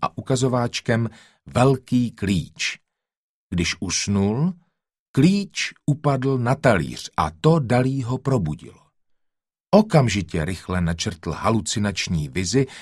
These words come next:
která se mu zjevila, když usínal. Dalí této metodě říkal tajemství spaní v bdělosti a používal ji jako inspiraci pro svou tvorbu. Toto prolínání spánku a bdělosti dokáže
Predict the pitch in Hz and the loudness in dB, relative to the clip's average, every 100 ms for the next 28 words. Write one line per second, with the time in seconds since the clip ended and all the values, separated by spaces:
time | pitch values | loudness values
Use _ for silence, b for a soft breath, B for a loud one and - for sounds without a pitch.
0 | B _ 147 156 170 - 165 127 80 87 | B _ 2 4 4 4 4 4 0 0
1 | 220 214 135 135 139 - 110 131 - 147 | 0 0 -2 -4 -6 -10 -4 -4 -2 -2
2 | - - - - - _ _ _ _ _ | -2 -6 -10 -18 -20 _ _ _ _ _
3 | _ _ _ _ _ _ _ _ - 131 | _ _ _ _ _ _ _ _ 0 6
4 | 185 214 214 151 170 185 139 110 - 160 | 8 8 6 6 4 4 4 2 2 2
5 | 139 139 131 147 - 135 131 123 b b | 2 2 2 -2 0 2 2 -2 b b
6 | - 127 143 147 - - 120 127 131 127 | 0 4 6 4 2 -4 0 0 0 -2
7 | - - 113 113 117 98 85 87 117 107 | -4 -2 0 0 -4 -6 -6 -2 0 0
8 | 85 - - 73 - B B - 90 113 | -2 -6 -6 -6 -8 B B -2 -2 0
9 | 120 156 170 165 156 151 135 151 131 123 | 0 2 4 4 4 2 2 2 2 -4
10 | - - 127 - - 127 120 - - 113 | -6 -2 -2 -2 -2 -2 -2 -6 -8 -6
11 | - 110 - 107 107 - 107 101 78 58 | -6 -6 -6 -4 -4 -4 -4 -2 -4 -8
12 | - _ _ _ _ _ _ _ _ _ | -20 _ _ _ _ _ _ _ _ _
13 | _ _ B B B B 139 160 170 220 | _ _ B B B B 4 6 6 6
14 | 240 202 170 147 120 - - 139 196 240 | 6 6 6 4 2 -2 -2 0 2 0
15 | - 98 - 80 80 82 110 165 175 - | -4 -6 -2 -2 -2 0 2 2 0 -4
16 | - - 65 107 180 190 147 | -10 -8 -6 0 0 2 0